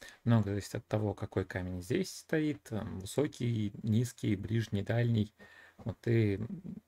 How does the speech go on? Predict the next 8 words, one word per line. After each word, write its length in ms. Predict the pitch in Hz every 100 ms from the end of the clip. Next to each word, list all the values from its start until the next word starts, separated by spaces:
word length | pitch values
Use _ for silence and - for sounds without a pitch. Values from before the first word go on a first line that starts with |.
| _ -
паттернов, 560 | 139 139 131 110 104 -
даже 200 | 95 98
вот, 200 | 95 - _ - _
скажем 220 | - 95
так, 100 | - -
компонент 640 | 117 113 113 120 104 - -
этого 760 | 104 104 95 95 95 95 98
варианта 500 | 98 107 127 127 110